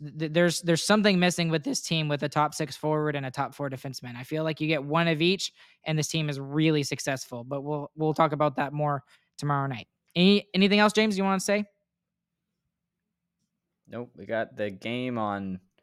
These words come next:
Speaker 2: Friday as well against Montreal at home. Seven o'clock start this time. It says starting at eight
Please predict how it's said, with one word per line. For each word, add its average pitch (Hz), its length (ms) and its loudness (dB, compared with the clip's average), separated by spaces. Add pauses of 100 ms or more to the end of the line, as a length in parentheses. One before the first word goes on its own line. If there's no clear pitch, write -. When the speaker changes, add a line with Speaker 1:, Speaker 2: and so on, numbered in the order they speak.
(280)
Speaker 2:
Friday 123 580 2
as 95 200 -6
well 98 480 -2 (600)
against 95 520 -6
Montreal 98 600 0
at 90 100 -4
home. 87 320 -10
Seven 147 280 0
o'clock 160 320 6
start 127 280 2
this 110 120 -6
time. 117 240 -2
It 107 40 -6
says 107 260 -2
starting 135 400 6
at 107 220 0 (380)
eight 156 420 2